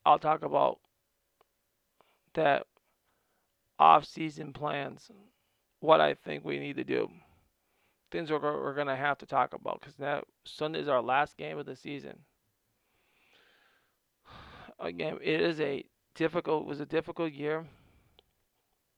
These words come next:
We have a lot of injuries this year. We have a lot of things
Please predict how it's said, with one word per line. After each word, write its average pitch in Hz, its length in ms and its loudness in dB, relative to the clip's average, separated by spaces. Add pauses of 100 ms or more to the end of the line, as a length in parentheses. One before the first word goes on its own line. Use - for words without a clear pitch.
(600)
We 139 120 0
have 135 100 4
a 123 40 4
lot 139 320 8
of - 60 -6
injuries 143 460 -8
this 143 260 -18
year. 143 320 -6 (1400)
We 147 120 -4
have 143 200 4
a 120 40 4
lot 139 280 6
of 135 140 -4
things 139 320 -10